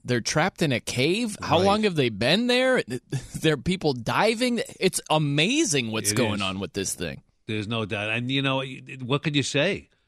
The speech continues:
Speaker 2: I mean, really, uh, what could you actually say about it? I mean, just, you pray that everything goes well. You hope they're all safe. But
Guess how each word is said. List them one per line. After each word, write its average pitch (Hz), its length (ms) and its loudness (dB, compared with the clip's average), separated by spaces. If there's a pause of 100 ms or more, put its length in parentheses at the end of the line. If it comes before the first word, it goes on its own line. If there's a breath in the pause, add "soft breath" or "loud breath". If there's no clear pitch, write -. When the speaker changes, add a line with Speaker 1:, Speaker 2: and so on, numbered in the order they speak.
(200)
Speaker 2:
I 107 40 -12
mean, 127 240 0
really, 147 440 2
uh, 123 340 -2
what 120 160 -2
could 131 140 -2
you 131 80 0
actually 127 260 -2
say 135 240 0
about 127 220 0
it? - 20 -2
I - 20 -4
mean, 120 120 -2
just, 113 220 -6 (340 soft breath)
you 120 100 2
pray 170 400 4
that 143 240 2
everything 135 320 2
goes 131 240 4
well. 139 240 4
You 143 140 2
hope 131 160 0
they're 127 140 2
all 127 140 2
safe. 135 360 0
But 123 140 -2